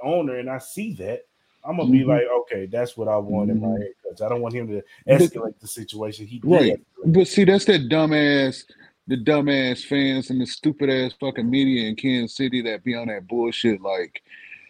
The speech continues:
Speaker 2: E B is supposed to not coach Pat. You know what I'm saying? E B not supposed to talk to Pat and tell Pat what he did wrong. Like,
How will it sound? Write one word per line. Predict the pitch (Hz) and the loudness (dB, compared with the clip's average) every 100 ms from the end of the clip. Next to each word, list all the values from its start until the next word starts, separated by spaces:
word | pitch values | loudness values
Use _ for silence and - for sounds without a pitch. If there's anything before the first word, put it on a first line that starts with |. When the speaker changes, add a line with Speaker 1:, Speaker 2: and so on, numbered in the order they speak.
| _ _ 135 | _ _ 4
Speaker 2:
E | 147 | 6
B | 131 156 151 131 | 6 6 6 4
is | - | 0
supposed | 131 113 139 135 - | -6 0 4 2 2
to | 127 | 0
not | 113 135 135 - | 2 4 2 -2
coach | - 143 120 - | -4 -4 -4 -6
Pat. | - 131 110 - _ _ - | -4 -4 -4 -10 _ _ -2
You | 127 | 2
know | 135 | 4
what | 135 | 2
I'm | 127 | 0
saying? | 143 135 123 | 0 0 0
E | 139 147 | 0 2
B | 139 139 | 4 4
not | 135 135 | 4 0
supposed | 135 139 131 - | -2 -2 -2 -4
to | 113 | -8
talk | - 131 - | -4 -4 -2
to | 117 | -8
Pat | - 139 120 - - - - | -2 0 0 -4 -18 -20 -4
and | 117 113 | -2 2
tell | 147 117 | 4 4
Pat | 113 139 120 | 2 0 0
what | 123 127 | 0 0
he | 135 | 0
did | 120 127 120 98 | 2 2 2 0
wrong. | 131 127 113 | 0 0 0
Like, | 117 117 98 | -2 -2 -4